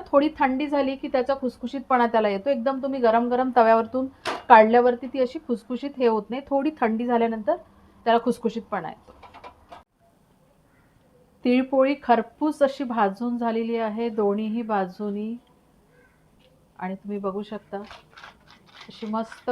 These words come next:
खरपूस असा आवाज पोळीला येतो आहे आणि त्याचं पोळी तुम्ही इझिली फोल्ड करू शकता, तुम्ही बघू शकता. आणि पोळीमधलं, आहा, किती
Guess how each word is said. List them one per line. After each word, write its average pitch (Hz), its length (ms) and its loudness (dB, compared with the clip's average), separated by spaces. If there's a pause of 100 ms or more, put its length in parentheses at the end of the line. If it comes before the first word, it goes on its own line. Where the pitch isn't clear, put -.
खरपूस 226 520 -8
असा 247 200 2
आवाज 208 460 2
पोळीला 240 400 2
येतो 240 240 0
आहे 240 380 2 (1160)
आणि 196 300 -6 (440)
त्याचं 202 340 -12 (640)
पोळी 208 320 2
तुम्ही 220 260 -6
इझिली 240 500 0
फोल्ड 254 340 4
करू 247 220 0
शकता, 240 340 -6
तुम्ही 226 220 -10
बघू 214 200 -8
शकता. 220 440 -16 (120)
आणि 196 180 -8
पोळीमधलं, 202 720 -6 (2250)
आहा, 165 260 -10 (1500)
किती 233 180 -10